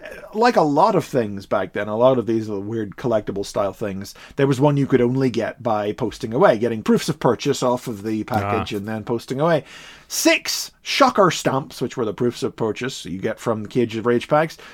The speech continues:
Speaker 1: and you could send away for the exclusive Pocket Shocker Head Honcho, which is a little, uh, headless horseman type guy, a little guy who's had his, uh, head chopped off and he's holding his head in his hand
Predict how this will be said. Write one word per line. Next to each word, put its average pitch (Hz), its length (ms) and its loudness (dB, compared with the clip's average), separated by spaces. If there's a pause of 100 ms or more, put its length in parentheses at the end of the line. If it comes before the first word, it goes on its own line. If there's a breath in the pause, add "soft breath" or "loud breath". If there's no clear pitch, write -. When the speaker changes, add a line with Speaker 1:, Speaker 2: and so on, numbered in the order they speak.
(100)
Speaker 1:
and 120 100 -8
you 110 60 -8
could 123 120 -4
send 254 200 2
away 165 140 4
for 160 100 -4
the 135 140 2
exclusive 247 580 4
Pocket 165 300 0
Shocker 151 460 4 (160 soft breath)
Head 185 420 2 (120)
Honcho, 151 480 2
which 92 240 -6
is 110 140 -6
a 113 60 -2
little, 117 420 0
uh, 104 260 2 (200 loud breath)
headless 151 320 4
horseman 139 440 2
type 113 300 -6
guy, 101 220 -4
a 87 80 -6
little 113 140 -4
guy 120 200 2
who's 110 200 -6
had 120 180 -2
his, 113 320 -4
uh, 104 80 -4
head 170 340 -2
chopped - 320 2
off 127 220 2
and 104 80 -8
he's 107 120 -10
holding 131 360 0
his 113 200 -8
head 113 360 -2
in 107 80 -6
his 104 220 -8
hand 92 460 -12